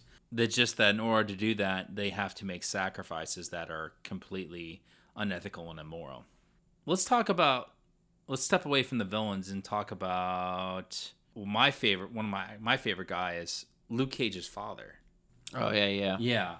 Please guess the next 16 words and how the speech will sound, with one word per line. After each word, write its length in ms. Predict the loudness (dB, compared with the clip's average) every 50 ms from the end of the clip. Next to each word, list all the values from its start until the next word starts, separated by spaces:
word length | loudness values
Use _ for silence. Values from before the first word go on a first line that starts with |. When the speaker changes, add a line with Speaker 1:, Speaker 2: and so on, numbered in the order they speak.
| -16 -18 _ 0
Speaker 1:
I 140 | 2 2 2
thought 320 | 4 4 4 4 4 4
that 140 | 2 0 2
was 180 | 2 0 0 -2
really 640 | -8 -10 -10 -10 -6 -2 0 2 2 2 2 0
cool 280 | -2 -6 -8 -8 -8 -8
to 80 | -8 -8
see. 360 | -8 -8 -10 -12 -16 -18 -20 -20 -12 -2 4
Speaker 2:
Yeah, 180 | 8 8 8
and 520 | 10 8 6 6 4 2 -6 -8 -4 0 4
Luke, 300 | 4 6 4 4 0 -10 -18 -18 -8
they, 160 | 0 2 2
you, 720 | 2 2 0 -2 0 2 2 2 2 2 2 0 0 -2 -2 -4
his 280 | -4 -2 0 0 0 2
acting 320 | 4 4 4 4 2 0 2
range, 600 | 2 2 2 2 0 -2 -2 -4 -6 -8 -10